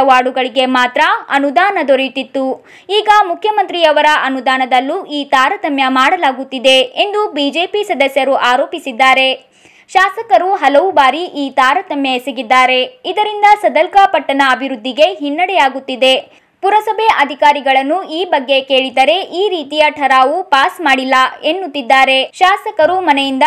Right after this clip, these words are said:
ತಮಗೆ ಬೇಕಾದ ರೀತಿಯಲ್ಲಿ ಠರಾವು ಮಾಡಿ ಮೇಲಾಧಿಕಾರಿಗೆ ಕಡತ ಕಳಿಸಿರುವ ಸಂಶಯವಿದೆ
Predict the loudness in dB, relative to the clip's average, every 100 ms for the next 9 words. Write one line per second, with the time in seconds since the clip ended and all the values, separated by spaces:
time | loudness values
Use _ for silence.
0 | 2 0 -2 -2 -2 -2 0 0 0 -2
1 | -8 -6 -2 -2 -2 -6 -2 2 2 2
2 | 0 -2 -2 -6 -4 0 2 2 0 -2
3 | 0 0 2 0 2 0 0 0 0 2
4 | -2 -4 -4 -2 -2 -4 -6 -6 -6 -4
5 | -2 0 0 0 -8 _